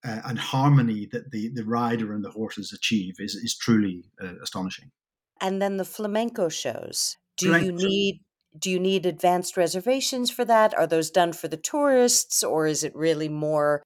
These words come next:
Speaker 2: i-, i-, integrated into the culture?
Speaker 1: It's much more integrated into the culture, and it's, and it's very informal. So there's a, there's a tradition in, in, uh, Jerez of what they call tabancos.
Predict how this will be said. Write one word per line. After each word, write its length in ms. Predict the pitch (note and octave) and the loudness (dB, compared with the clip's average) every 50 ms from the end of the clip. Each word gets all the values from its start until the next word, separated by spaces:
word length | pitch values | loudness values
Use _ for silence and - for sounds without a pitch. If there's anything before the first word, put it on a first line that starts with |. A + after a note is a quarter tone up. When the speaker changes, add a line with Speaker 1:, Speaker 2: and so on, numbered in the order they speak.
| _ - | _ -8
Speaker 2:
i-, 120 | - C3+ - _ - | -8 -8 -8 _ -2
i-, 140 | D3 D#3+ - - _ | -2 -2 -4 -6 _
integrated 640 | - G#3 G#3 G#3+ G3 F#3 F3+ F3 D#3+ D#3 D#3+ D#3 D3+ | -4 0 0 0 0 2 4 4 4 4 2 -2 -2
into 180 | D3+ D3 - | -4 -8 -8
the 120 | C3+ D3 C#3+ | -6 -6 -6
culture? 480 | - E3+ D3 C#3 - - - - - - _ _ _ - | -2 -2 -2 -2 -2 -6 -12 -14 -14 -16 _ _ _ -10
Speaker 1:
It's 140 | C#3 C#3+ D3 | -6 0 2
much 280 | D3 F#3+ A3 - - | 2 2 2 0 0
more 120 | F3+ D#3+ C#3+ | 0 2 2
integrated 360 | C3 C3 A#2+ B2 B2 A#2+ B2+ | 2 2 0 -2 -2 0 0
into 140 | B2 A2+ A2+ | -2 -4 -4
the 60 | A#2 | -6
culture, 460 | - B2 B2 A#2+ - A2+ A2 A2+ - - | -6 -6 -6 -4 -4 -6 -6 -6 -6 -6
and 140 | C#3+ B2 C3 | -6 -4 -4
it's, 240 | B2+ C3 - - - - | -4 -8 -10 -14 -8 -4
and 140 | B3+ C#3 | -2 -2
it's 180 | C#3 B2+ - - | -2 -2 -4 -4
very 460 | A2 C3 D3+ E3 F3 E3 D#3 C#3 C#3+ C#3 | 2 4 4 4 4 4 2 2 0 0
informal. 720 | B2 B2 A#2 - - C#3+ C#3+ C#3+ A#2+ F#2 - - - - - | -2 -2 -2 -2 0 2 4 4 4 2 -2 -6 -20 -18 -12
So 380 | - - - C#3+ C3+ C3+ C3 - - _ _ _ _ _ _ _ _ - | -6 -2 0 2 2 2 0 -2 -6 _ _ _ _ _ _ _ _ -2
there's 280 | D3 D3+ D#3+ D3 C#3 | 4 4 4 6 4
a, 120 | E3 F3+ - C#3 D3 - G#2+ A2+ - - | 2 -2 -4 -6 -8 -8 -10 -12 -10 -6
there's 160 | D3 D3+ C#3 | -6 -4 -4
a 80 | C#3 | -4
tradition 560 | C#3 - - C#3+ E3 F3+ F3 - F#3+ D#3 D3 C#3+ | -6 -4 -4 -2 -2 -2 -2 -2 0 2 2 2
in, 340 | C#3+ C3+ B2 B2 A#2+ B2+ B2+ | 2 2 2 2 2 2 2
in, 320 | C#3 B2 A#2 A2+ A2+ A2 G#2+ | 2 4 4 4 4 4 2
uh, 180 | G#2 G#2 A2 G#2+ - - | -2 -6 -10 -10 -8 -6
Jerez 260 | A#2+ A2+ A2+ A2+ - - - | -4 -2 -2 -4 -6 -8 -12
of 160 | - A#2 G#2 - - - _ _ | -12 -12 -12 -12 -16 -20 _ _
what 140 | - B2+ A#2+ | -14 -12 -10
they 80 | B2 A#2 | -10 -10
call 180 | - A#2+ A#2 | -8 -10 -8
tabancos. 760 | - - B2+ - B2+ C#3 F3 D#3+ C#3+ C3+ A2 - - - - | -6 -6 -2 0 2 2 2 0 -2 -6 -8 -8 -10 -14 -14